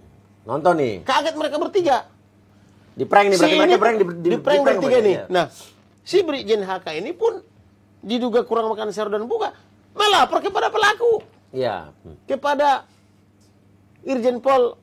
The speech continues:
Speaker 2: Ferdi Sambo.
Speaker 1: Oh, kok beda, Pak, gitu ya?
Speaker 2: Kok beda dengan ceritamu gitu?
Speaker 1: Iya.
Speaker 2: Kenapa? Itu masih hidup.
Speaker 1: Hmm.
Speaker 2: Di C C T V. Ah, kalau begitu, <clears throat> hancurkan barang bukti.
Speaker 1: Hmm.
Speaker 2: Musnahkan, kan gitu.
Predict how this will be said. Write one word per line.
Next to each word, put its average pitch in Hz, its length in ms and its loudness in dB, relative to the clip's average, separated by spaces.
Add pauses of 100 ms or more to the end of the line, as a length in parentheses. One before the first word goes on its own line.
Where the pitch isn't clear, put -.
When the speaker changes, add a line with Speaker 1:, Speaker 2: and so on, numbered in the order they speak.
(640)
Speaker 2:
Ferdi 233 200 -6
Sambo. 277 440 0 (360)
Speaker 1:
Oh, 139 300 0
kok 160 480 -6
beda, 143 400 0
Pak, 202 320 0
gitu 123 80 -6
ya? 101 240 -8 (320)
Speaker 2:
Kok - 160 -2
beda 262 240 4
dengan 330 240 -2
ceritamu 359 560 -4
gitu? 330 220 -4
Speaker 1:
Iya. 123 240 -6 (200)
Speaker 2:
Kenapa? 214 540 -4 (960)
Itu 415 220 -4
masih 320 240 -6
hidup. 415 220 -2 (760)
Speaker 1:
Hmm. 87 260 -20
Speaker 2:
Di - 80 -12
C 226 80 -10
C - 20 -14
T 302 80 -10
V. 262 80 -10 (640)
Ah, 180 200 -6
kalau 190 240 -2
begitu, 196 360 -4 (280)
<clears throat> - 280 -6
hancurkan 208 520 -2
barang 185 240 0
bukti. 170 340 -8
Speaker 1:
Hmm. 98 320 -12 (540)
Speaker 2:
Musnahkan, 214 640 -2
kan 202 160 -2
gitu. 151 260 -4